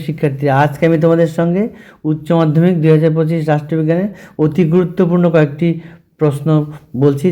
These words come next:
যেগুলি তোমরা রেডি করলে প্রশ্ন খুললেই তোমরা পরীক্ষা হলে দেখবে এই প্রশ্নগুলি তোমাদের ঘুরিয়ে ফিরিয়ে চলে এসেছে। তাহলে আর দেরি না করে আমি প্রশ্নগুলি বলছি একে একে, তোমরা শুনে নাও, শুনে এগুলিকে চটপট রেডি করে ফেলো।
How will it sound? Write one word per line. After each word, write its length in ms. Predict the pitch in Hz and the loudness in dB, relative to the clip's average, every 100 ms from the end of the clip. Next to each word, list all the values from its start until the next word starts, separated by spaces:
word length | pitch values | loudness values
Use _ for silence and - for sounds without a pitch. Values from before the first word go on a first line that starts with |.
| 151 | 2
যেগুলি 220 | 143 151 147 | 2 2 2
তোমরা 160 | 147 143 | 0 2
রেডি 160 | 143 143 | 0 0
করলে 180 | 156 185 190 | 0 -2 0
প্রশ্ন 260 | 160 156 175 165 | -2 0 -2 -2
খুললেই 440 | - 165 175 185 233 311 - - - _ | -2 0 2 4 2 -2 -10 -20 -20 _
তোমরা 240 | 135 135 156 - - _ | -4 -2 -2 -6 -16 _
পরীক্ষা 240 | 147 135 147 | -4 2 2
হলে 120 | 143 | 2
দেখবে 160 | 143 156 151 175 | 2 0 2 2
এই 80 | 208 196 | 2 2
প্রশ্নগুলি 440 | 185 190 165 160 156 | -2 0 0 0 0
তোমাদের 220 | 147 147 139 | 0 0 0
ঘুরিয়ে 200 | 139 135 | 2 2
ফিরিয়ে 220 | 131 175 247 - - _ _ _ _ | 0 -2 -4 -10 -20 _ _ _ _
চলে 160 | - 107 95 | -6 -6 -6
এসেছে। 280 | 90 - - - - - - - | -8 -10 -12 -14 -18 -20 -14 0
তাহলে 260 | 127 139 139 135 - - _ - | 4 4 2 -4 -12 -18 _ -4
আর 80 | 127 | 0
দেরি 180 | 139 147 151 | 2 4 4
না 40 | 143 | 2
করে 160 | 160 214 262 - _ _ _ _ _ _ | 0 -2 -4 -14 _ _ _ _ _ _
আমি 140 | 139 139 | -4 -2
প্রশ্নগুলি 460 | 143 139 139 156 156 147 | 0 0 2 4 4 4
বলছি 200 | 151 147 156 | 0 0 0
একে 140 | 147 151 | 0 -2
একে, 180 | 180 226 - _ | -2 -6 -10 _
তোমরা 180 | - 127 131 | -4 -4 -4
শুনে 180 | 151 143 | -2 0
নাও, 120 | 156 226 - - - | 0 -2 -6 -18 -6
শুনে 160 | 131 127 | 0 2
এগুলিকে 320 | 123 123 156 208 - - _ | 2 0 0 -4 -6 -20 _
চটপট 320 | 135 131 139 120 | -2 0 2 2
রেডি 120 | 113 104 | 0 0
করে 120 | 101 98 | -2 -2
ফেলো। 160 | 76 | -6